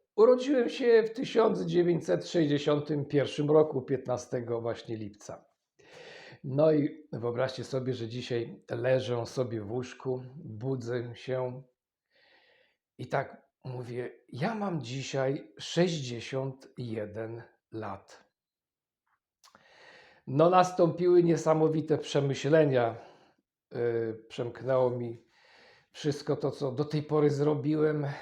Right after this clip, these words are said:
Lata dzieciństwa, lata szkolne, lata, yy, szkoły podstawowej, średniej, służba wojskowa, yy, gdzie pracowałem, co robiłem, lata małżeństwa. Tak przemknęło mi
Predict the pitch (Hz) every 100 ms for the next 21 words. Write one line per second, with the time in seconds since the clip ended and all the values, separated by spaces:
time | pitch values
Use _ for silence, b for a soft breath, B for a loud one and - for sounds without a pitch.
0 | 135 156 160 156 139 147 180 190 175 -
1 | - 156 143 131 - - 165 165 156 139
2 | 131 131 123 110 117 113 - 135 123 120
3 | 127 - 123 135 143 120 113 - 175 175
4 | 151 131 107 - b b b b b _
5 | - 113 113 113 117 135 131 - 143 196
6 | 151 135 117 117 B B _ b b b
7 | b b 131 127 123 120 104 127 - 120
8 | - 120 113 156 165 135 123 - 123 113
9 | 113 170 156 135 123 113 101 B B 117
10 | 120 120 123 123 120 165 175 - - 135
11 | 131 - b b b b b _ 131 -
12 | - - 135 120 123 180 226 202 185 170